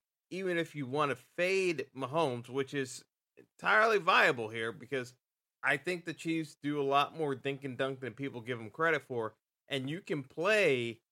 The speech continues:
Tyreek Hill over Patrick Mahomes as a substitute, because, uh, Mahomes obviously is a twelve K I talked about, but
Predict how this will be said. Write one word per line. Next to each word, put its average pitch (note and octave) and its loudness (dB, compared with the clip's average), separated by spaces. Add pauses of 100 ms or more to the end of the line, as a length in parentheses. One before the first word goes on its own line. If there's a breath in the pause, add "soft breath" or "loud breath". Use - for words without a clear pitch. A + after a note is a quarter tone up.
(440)
Tyreek D3 0
Hill C3 4 (300)
over D3 4
Patrick D3 -2
Mahomes B2 -2 (1200)
as C3+ 4
a C#3 -6
substitute, C#3 -2
because, A#2 -2
uh, A#2+ -2 (380)
Mahomes C#3+ 0
obviously C#3 0
is C3 -6
a B2+ -16
twelve C3+ 0
K C3 0
I A#2 0
talked A#2 -6
about, B2 -2
but A2+ -2